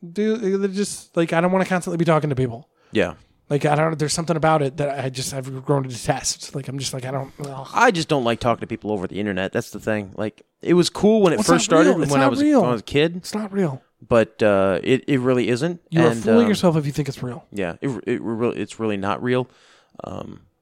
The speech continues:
Speaker 2: but also, it's, if it's not somebody you're gonna deal with face to face, then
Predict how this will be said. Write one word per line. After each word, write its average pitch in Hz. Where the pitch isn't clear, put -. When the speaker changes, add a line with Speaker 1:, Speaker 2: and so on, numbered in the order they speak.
Speaker 2:
but 113
also, 113
it's, -
if 135
it's 139
not 233
somebody 175
you're 143
gonna 131
deal 151
with 127
face 139
to 117
face, 165
then 95